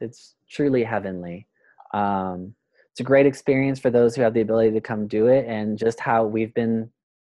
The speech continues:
talking now, we, you know, like, someone can do an immersion where it's just, it's really just them and their time here,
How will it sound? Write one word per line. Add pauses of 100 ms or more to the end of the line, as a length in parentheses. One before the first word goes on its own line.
talking
now,
we, (560)
you
know,
like,
someone
can
do
an
immersion (380)
where
it's
just,
it's
really
just
them
and
their
time
here,